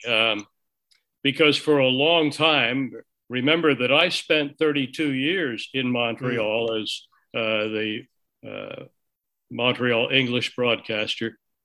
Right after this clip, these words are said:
Speaker 1: So I had invested over half my lifetime, uh, in that position in Montreal. And I, I was, uh, I was very emotional that day.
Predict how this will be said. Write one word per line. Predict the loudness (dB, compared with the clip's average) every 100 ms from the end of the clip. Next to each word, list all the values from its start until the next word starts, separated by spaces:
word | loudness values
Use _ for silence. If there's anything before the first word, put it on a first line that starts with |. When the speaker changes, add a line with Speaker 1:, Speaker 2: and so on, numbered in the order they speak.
| _ -20 _
Speaker 1:
So | 4 6 8
I | 8
had | 6
invested | 4 4 4 2 2 2 4
over | 2 2 2
half | 2 2 0
my | 0 0
lifetime, | 2 -2 -2 -8 -8 -6 -8 -10 _ _ -8
uh, | -2 -2 0 2 4
in | 4 2 -2 _ _ 0
that | 2 2
position | 2 4 4 4 2 0
in | 2 2
Montreal. | 4 2 0 -2 -2 -2 -4 -6 _ _ _ _ _ _ -2
And | 2 4 2 -2 -8 -18 -18 -10
I, | 0 4 6 6 6 6
I |
was, | 6 4 4 4
uh, | 4 6 4
I |
was | 4 2
very | 2 2 2
emotional | 2 2 2 0 -2 -2
that | -2 -4 -4
day. | -2 0 0